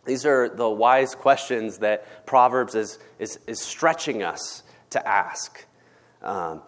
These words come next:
and the ant is compared to the sluggard, uh, to the lazy bones, as Chrysostom says.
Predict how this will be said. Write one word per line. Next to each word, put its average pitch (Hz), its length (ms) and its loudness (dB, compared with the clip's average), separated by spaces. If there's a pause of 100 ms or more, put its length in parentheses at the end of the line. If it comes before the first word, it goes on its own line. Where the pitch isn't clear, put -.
(240)
and 143 120 -2
the 156 300 -4
ant 226 140 0
is 160 140 -4
compared 143 600 0
to 135 100 -4
the 107 120 -6
sluggard, - 600 -6 (1300)
uh, - 280 -16 (220)
to 131 100 0
the 117 120 2
lazy 120 380 0
bones, 92 420 -4
as 90 280 -4
Chrysostom - 560 -2
says. - 380 -12